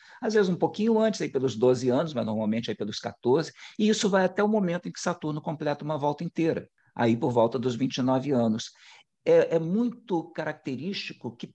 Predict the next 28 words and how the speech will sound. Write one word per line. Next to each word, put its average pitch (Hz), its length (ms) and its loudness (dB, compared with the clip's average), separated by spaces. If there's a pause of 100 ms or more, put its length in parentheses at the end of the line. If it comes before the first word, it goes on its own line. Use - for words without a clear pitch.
praticamente 135 880 -4
todo 185 420 0
mundo 127 320 0
que 160 100 -6
a 165 40 -4
gente 110 260 -10
conversa, 117 680 -6 (280)
as - 100 -4
suas - 240 -4
paixões 156 600 -2
musicais 117 640 -8
surgiram 127 440 -2
nesse 123 240 -4
período 120 360 -4
de 117 120 -12
vida, 80 380 -10 (380)
entre 120 280 0
os 120 100 -8
quatorze 151 480 0
e 170 40 -2
os 139 100 -4
vinte 131 220 -8
e 143 60 2
oito, 135 180 0
vinte 127 200 -4
e 131 60 -2
nove 123 300 2
anos. 80 360 -4